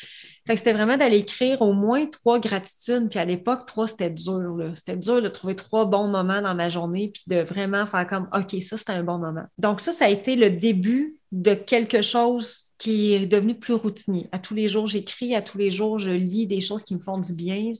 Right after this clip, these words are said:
Et plus j'ai fait ça, plus j'ai tassé des choses. Donc, écouter des films, c'est, c'est super niaiseux, là, mais les films d'horreur, je suis plus capable d'écouter ça. Puis c'était mes films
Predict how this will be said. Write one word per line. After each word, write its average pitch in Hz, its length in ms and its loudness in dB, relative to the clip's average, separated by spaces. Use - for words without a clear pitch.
Et 190 120 0
plus 247 200 -4
j'ai 240 160 0
fait 190 140 -2
ça, 240 120 -4
plus 233 200 -12
j'ai 202 220 0
tassé 196 360 2
des 262 160 -2
choses. 247 320 -2
Donc, 202 240 -2
écouter 214 320 -2
des 214 160 4
films, 240 320 -2
c'est, - 160 -8
c'est 196 200 -8
super 196 420 -4
niaiseux, 180 320 -4
là, 185 80 -2
mais 170 120 -4
les 170 140 -6
films 220 320 -2
d'horreur, 190 380 0
je - 80 -8
suis - 180 -12
plus 214 220 -6
capable 170 440 -6
d'écouter 165 300 -12
ça. 202 220 -6
Puis - 300 -16
c'était 190 340 -4
mes 180 160 -2
films 208 360 -4